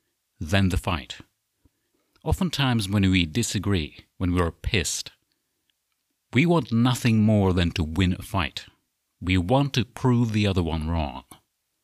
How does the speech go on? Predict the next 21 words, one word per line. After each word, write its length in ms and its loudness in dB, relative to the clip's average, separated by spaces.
and 180 -6
prove 280 0
that 280 -4
we're 180 -2
right. 520 -6
When 200 2
we 160 4
do 220 2
that, 340 2
we 180 0
force 480 -2
the 160 -2
other 200 2
one 340 0
to 100 -2
take 380 -2
the 100 -4
same 360 0
position, 460 -2
that 200 0
is, 340 -4